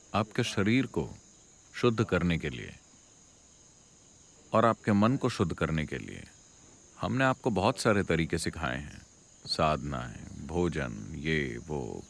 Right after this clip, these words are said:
कई सारे आयाम, अपने शरीर और दिमाग को शुद्ध रखने के लिए। ऑरा एक अभिव्यक्ति है,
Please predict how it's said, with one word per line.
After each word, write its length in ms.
कई 160
सारे 320
आयाम, 440
अपने 260
शरीर 420
और 80
दिमाग 340
को 160
शुद्ध 280
रखने 360
के 80
लिए। 260
ऑरा 280
एक 180
अभिव्यक्ति 520
है, 320